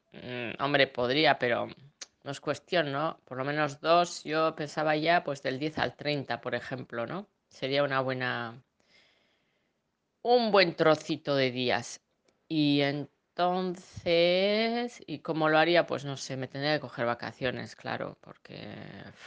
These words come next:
porque sí. Y, mm, que es en un mal momento también, porque estamos con lo que os dije del rediseño de todo, y no me voy a enterar, no me enteraría de nada.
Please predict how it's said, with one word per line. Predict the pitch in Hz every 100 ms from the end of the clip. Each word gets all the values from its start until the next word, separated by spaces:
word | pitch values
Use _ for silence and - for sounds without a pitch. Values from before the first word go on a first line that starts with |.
| - _
porque | - - 117
sí. | - 135 _ _ _ - - _ _
Y, | - 143 143 139 139
mm, | 135 135 131 131 131 127 120 120 113 - _ _ _ _ - _ _
que | 143
es | 143 - _
en | 135 131 127 143
un | 147
mal | 139 135
momento | 131 127 135 131
también, | 127 135 160 262 180
porque | 160 165 131
estamos | - 143 139 -
con | 139
lo | 131 131
que | 131
os | 117
dije | 139 135 135
del | 127 127 127
rediseño | 127 135 135 131 135 131 127
de | 131
todo, | - 220 208 135 117
y |
no | 135
me | 135
voy | 131
a |
enterar, | 135 - 127 131 135 _ - _ -
no | 156
me | 180
enteraría | 180 180 170 165 180 185
de | 156
nada. | 156 156 139 113